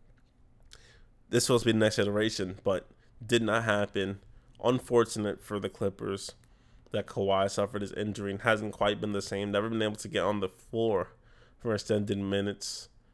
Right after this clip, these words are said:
extended game stretches, really. He's always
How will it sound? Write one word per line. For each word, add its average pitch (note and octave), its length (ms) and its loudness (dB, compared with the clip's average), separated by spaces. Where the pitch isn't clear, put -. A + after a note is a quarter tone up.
extended A#2 520 0
game A#2 420 0
stretches, F2+ 680 -4
really. G2 520 -2
He's G#2 180 -4
always G#2+ 360 0